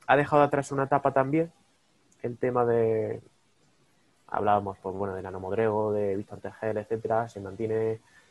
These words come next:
Retamar, pero creo que, bueno, Retamar es que envejece muy bien, también que hay que decirlo todo, pero creo que es un,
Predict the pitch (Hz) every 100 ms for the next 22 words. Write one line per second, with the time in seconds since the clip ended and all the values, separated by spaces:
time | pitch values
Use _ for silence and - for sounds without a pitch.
0 | _ 120 117 113 120 127 - _ _ _
1 | _ _ _ _ _ _ 107 107 110 107
2 | 117 110 107 107 98 98 104 113 117 110
3 | 104 110 107 101 113 107 95 98 98 104
4 | 98 - 98 101 101 - 101 98 127 117
5 | - - - - 113 110 123 139 139 143
6 | 139 135 135 135 131